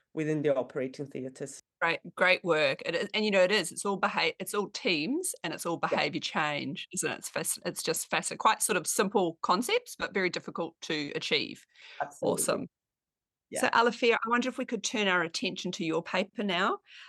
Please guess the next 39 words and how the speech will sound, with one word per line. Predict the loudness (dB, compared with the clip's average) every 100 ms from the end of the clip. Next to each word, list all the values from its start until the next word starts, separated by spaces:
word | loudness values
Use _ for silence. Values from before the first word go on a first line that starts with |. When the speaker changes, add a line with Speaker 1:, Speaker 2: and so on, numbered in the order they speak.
| 2
Speaker 2:
Um, | 4 4
this | 2 2
nitrous | 4 4 2 -4 -2
oxide | -2 -2 -6 2 4 2 -2 -4
project | -4 -2 -6 -8 -10 -8
is | -6 -6 -10 -14 _
fascinating | 0 2 0 0 -2 -4 -6 -6 -2
and | -2 0 -2
so | 0 4 6 4
impactful | 0 -4 -2 -2 -2 -2 -2 0
when | -2
I | -2
look | -4 -8
at | -4
the, | -4 -4 -4
the | -4
numbers | 0 2 4 4 2 0
that | -2 -2
you've | -4 -2
managed | -2 0 -2 -4
to | -4
achieve. | -2 0 2 2 2 -4 -6 -16 -16 -16 -2 4
Um, | 6 6 0 -2 2
I'm | 2 4
wondering | 2 4 0
how | 0 -4 2 2 2 -4
you | -4 -4
got | 0 -2 -2
started | -6 -4 -4 -2 -4
with | -6
that. | -4 -4 -2
You're, | 0 0
you're | 2 0
a |
pharmacist. | 0 4 6 6 2 0 0 -2 -6 _ _
You're | 4 4
asking | 4 0 -2 0
anaesthetists | 0 -2 -2 -2 0 0 -4
to, | -4 -6 -6